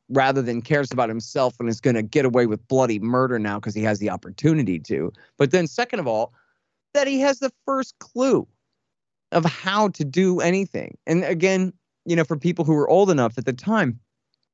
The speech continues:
you know, the narrative was, "Hey, the U S Army is real tough, okay? The U S Army can kick your ass.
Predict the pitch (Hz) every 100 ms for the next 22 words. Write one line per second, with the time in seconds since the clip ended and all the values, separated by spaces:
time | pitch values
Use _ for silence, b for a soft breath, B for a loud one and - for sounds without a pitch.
0 | _ _ _ 165 175 180 180 233 233 131
1 | 117 123 123 120 _ _ _ _ _ _
2 | _ 208 202 151 190 220 185 - 196 208
3 | 190 147 139 165 202 156 127 185 185 104
4 | 127 123 165 147 160 151 _ _ _ _
5 | _ _ _ 147 202 202 - 196 220 139
6 | 123 120 208 185 156 214 208 127 127 139
7 | -